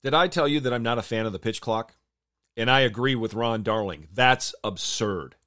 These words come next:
So what was going on, if you're not familiar, Pete Alonso was on first base. Jeff McNeil was at the plate. And I guess there was a foul ball, and Pete Alonso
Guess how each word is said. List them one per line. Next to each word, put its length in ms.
So 120
what 220
was 140
going 300
on, 200
if 120
you're 100
not 220
familiar, 500
Pete 160
Alonso 420
was 160
on 140
first 380
base. 380
Jeff 280
McNeil 500
was 180
at 300
the 80
plate. 400
And 120
I 60
guess 220
there 80
was 160
a 40
foul 320
ball, 500
and 160
Pete 160
Alonso 720